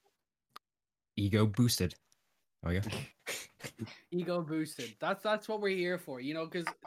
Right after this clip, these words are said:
Speaker 2: the whole point of this
Speaker 1: <laughs>
Speaker 2: show is so we can get, like, our special guests and our D M, so people can kinda get to know them out, like, away from the table and away from,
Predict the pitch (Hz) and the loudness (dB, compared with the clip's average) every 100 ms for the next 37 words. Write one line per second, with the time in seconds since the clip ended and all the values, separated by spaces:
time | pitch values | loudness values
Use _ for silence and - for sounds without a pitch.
0 | 139 180 220 143 214 196 170 175 175 165 | 6 6 4 6 6 4 -2 -8 -4 0
1 | 165 165 160 151 151 147 143 131 - - | 0 -2 -4 -6 -6 -4 -6 -8 -20 -20
2 | _ _ - 170 156 156 160 185 170 151 | _ _ -8 -4 -4 -4 -4 -4 -4 -4
3 | 143 - 156 156 135 143 143 147 135 131 | -6 -4 -6 -4 -6 -4 -6 -6 -6 -6
4 | 139 135 135 131 127 139 165 170 160 156 | -4 -4 -4 -6 -8 -8 -8 -8 -10 -8
5 | 151 143 143 151 135 131 135 135 135 131 | -6 -6 -8 -6 -6 -4 -4 -6 -6 -8
6 | 123 113 _ _ _ - 139 139 - - | -8 -12 _ _ _ -10 -6 -6 -8 -8
7 | 147 135 - 135 135 147 - 180 175 - | -6 -6 -8 -6 -2 -2 -2 -4 -4 -2
8 | 185 185 196 156 139 131 139 147 143 - | -2 0 -2 -2 -4 -2 -2 -2 -4 -6
9 | 143 135 135 127 | -6 -4 -4 -6